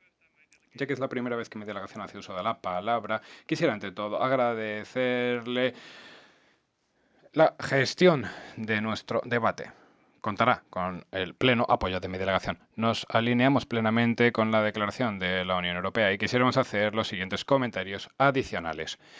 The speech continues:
Países Bajos contribuye a la aplicación del programa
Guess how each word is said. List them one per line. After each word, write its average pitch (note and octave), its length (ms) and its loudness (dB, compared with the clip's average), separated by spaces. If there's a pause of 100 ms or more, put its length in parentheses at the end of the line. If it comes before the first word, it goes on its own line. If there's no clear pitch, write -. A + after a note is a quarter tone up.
(420)
Países B2 260 -2
Bajos B2+ 240 -2
contribuye B2 420 0
a A2 40 4
la A2 120 6
aplicación F#2+ 1300 -2
del E2+ 180 -8
programa F2+ 960 -2